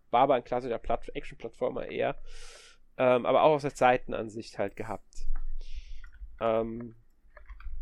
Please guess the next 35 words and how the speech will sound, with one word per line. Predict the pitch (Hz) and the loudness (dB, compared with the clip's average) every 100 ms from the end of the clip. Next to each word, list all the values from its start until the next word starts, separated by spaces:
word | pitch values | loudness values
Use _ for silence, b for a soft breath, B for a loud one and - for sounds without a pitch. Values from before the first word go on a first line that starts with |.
| - - - - - - - | -6 -8 -14 -18 -16 -10 -6
und | 117 127 123 - | 0 0 0 -6
ich | 151 | 2
weiß | 147 208 | 4 4
gar | - 190 | 2 2
nicht, | 190 185 | 2 -4
wie | |
es | 190 | -6
in | - | -4
Forgotten | 160 160 160 | -2 0 0
Sands | 139 143 151 | 0 0 0
für | - | -6
ein | - | -4
D | 123 | -2
S | - - | -4 -4
war, | 110 | -6
ob | 110 - | -6 -6
das | 120 | -10
auch | - 123 - | -2 -2 -2
Side-Scrolling | - 110 123 - - 104 107 104 | 0 0 0 -4 -6 -6 -6 -8
war. | 95 | -8
Könnte | - 135 151 131 | -4 -6 -4 -6
sogar | 120 120 107 | -4 -4 -4
sein. | 117 110 | -4 -2
Würde | 135 160 | -4 -4
ich | |
nicht | 156 - | -8 -4
komplett | 127 - 143 - | -4 -2 -4 -2
ausschließen, | 143 - 139 135 | -6 -4 -8 -2
bin | 147 170 | 0 4
mir | 143 | 6
aber | 139 | 6
nicht | 139 135 | 2 -4
mehr | 120 | -2
ganz | 110 - | -4 -6
sicher. | 104 - | -10 -12